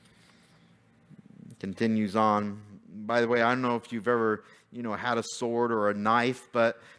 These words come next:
there's something that you have to do, that tool, that weapon, on, on purpose. You know, we, we do it with, you know,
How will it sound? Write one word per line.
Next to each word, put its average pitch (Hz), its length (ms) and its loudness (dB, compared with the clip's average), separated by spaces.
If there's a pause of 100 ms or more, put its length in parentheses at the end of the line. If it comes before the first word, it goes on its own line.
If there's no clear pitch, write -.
there's 117 200 -2
something 170 400 -2
that 139 140 -2
you 127 140 -2
have 147 320 0
to 135 80 -8
do, 165 360 -4
that 113 360 -2
tool, 160 360 -4
that 104 220 -4
weapon, 104 440 -4 (220)
on, 120 280 -2
on 147 180 0
purpose. - 800 -6 (1160)
You 92 180 -16
know, 101 320 -10
we, 117 240 -4
we 127 180 2
do 123 140 6
it 117 80 0
with, 113 320 0
you 117 120 -8
know, 98 300 -6